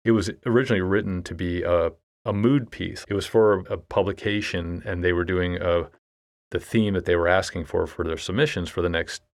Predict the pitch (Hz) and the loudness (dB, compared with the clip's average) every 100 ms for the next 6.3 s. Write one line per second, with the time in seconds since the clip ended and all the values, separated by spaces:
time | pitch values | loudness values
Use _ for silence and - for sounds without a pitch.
0 | _ 85 101 127 - 82 82 82 - - | _ -6 -2 -4 -4 -6 -6 -6 -8 -14
1 | - - 82 82 82 82 82 101 123 87 | -18 -8 -6 -6 -2 -2 -2 2 2 2
2 | 85 - _ _ _ - 98 104 185 92 | -4 -16 _ _ _ -2 2 4 2 0
3 | - 85 90 90 87 - 98 95 104 101 | -4 -2 -2 -4 -6 -2 0 2 2 2
4 | - 98 90 87 90 90 92 85 78 82 | 0 2 2 2 4 4 2 0 -4 -4
5 | 87 87 87 85 95 87 95 90 82 82 | -4 -2 -2 -2 -4 -2 0 -2 -2 -2
6 | 87 82 | -2 -2